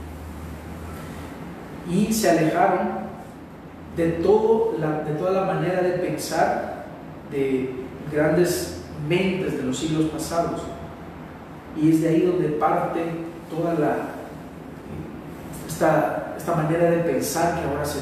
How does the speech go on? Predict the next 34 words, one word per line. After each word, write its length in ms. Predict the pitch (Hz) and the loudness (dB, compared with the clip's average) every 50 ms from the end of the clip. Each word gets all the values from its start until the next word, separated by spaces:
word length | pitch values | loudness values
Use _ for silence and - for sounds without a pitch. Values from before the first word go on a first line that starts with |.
| - - | -6 -6
tiene, 280 | 135 147 151 151 156 - - - - - - - - - - - - - - | -6 -4 -4 -4 -4 -6 -8 -10 -12 -14 -14 -14 -14 -14 -14 -14 -14 -10 -8
de 60 | 147 | -6
manera 360 | - 135 139 151 151 160 156 | -6 -4 -4 -2 0 0 2
que 80 | 156 151 | 2 2
ahora 720 | 143 - 165 165 160 170 170 170 - - - - - - | 4 4 6 6 6 6 4 2 2 -2 -4 -6 -8 -8
para 200 | - 151 147 139 | -6 -4 -4 -2
las 120 | 139 - - | -4 -4 -6
personas 760 | - 131 127 - - - 165 160 165 160 160 160 - - - - - - - - - - - - | -6 -6 -6 -6 -6 -6 -4 -4 -4 -4 -4 -6 -6 -8 -10 -10 -12 -12 -12 -14 -14 -14 -10 -6
decir 460 | 147 139 - - 175 175 170 170 170 | -4 -4 0 4 4 4 4 4 2
que 360 | 160 147 131 - - - - - | 0 0 0 0 -2 -4 -4 0
creen 440 | 151 160 170 175 175 175 - - - 151 | 2 4 4 4 4 2 0 -2 -4 -6
en 80 | 147 143 | -6 -6
la 80 | 139 | -6
ciencia 600 | 135 - - 160 165 - - 170 - - 185 165 156 | -6 -4 -2 0 0 0 0 -2 -4 -4 -4 -4 -2
o, 1400 | - - - - - - - - - - - - - - - - - - - - - - - - - - - 156 | -2 -2 -2 -4 -6 -6 -8 -8 -10 -10 -10 -12 -14 -14 -14 -14 -14 -14 -14 -14 -14 -14 -14 -14 -10 0 4 6
o, 20 | |
o 40 | 165 | 6
abocarse 920 | 165 156 156 156 156 - - 165 165 165 - - - - - 170 165 165 165 | 6 8 6 6 6 4 2 2 2 4 4 4 2 0 0 0 0 0 0
a 100 | - - | 0 0
aspectos 480 | - - - 151 156 156 165 165 156 | -2 -2 -2 -4 -4 -2 -2 -2 -2
científicos 800 | - 151 151 151 147 - 175 170 170 - 165 - - - - - - | -2 -2 -2 -4 -2 -2 -4 -4 -4 -4 -4 -4 -4 -4 -4 -2 -2
implica 580 | 175 160 156 151 - 180 180 202 - - 170 156 | 0 0 0 0 2 2 2 2 2 4 4 4
dejar 480 | - - - - 165 170 180 - - | 4 2 0 0 0 2 2 2 2
de 200 | 165 160 - - | 0 -2 -2 -2
creer 260 | - - 175 190 165 | -2 -2 -2 0 0
en 160 | 147 - - - | -2 -2 -4 -4
Dios, 400 | 104 - - - - - - - - - - - - - | -6 -6 -6 -8 -10 -10 -12 -12 -14 -14 -14 -14 -8 -4
cuando 260 | 147 147 139 127 127 127 | -2 -2 -2 -2 -2 -2
no, 260 | 131 156 196 - 180 | -2 0 0 0 0
no 80 | 180 | -2
tiene 220 | 190 185 175 170 170 | 0 0 -2 -2 -2
que 100 | 165 160 | -2 -2
ser 180 | 156 151 151 156 | -2 -2 -2 -4
así. 320 | - - - 175 165 - | -4 -4 -4 -4 -4 -4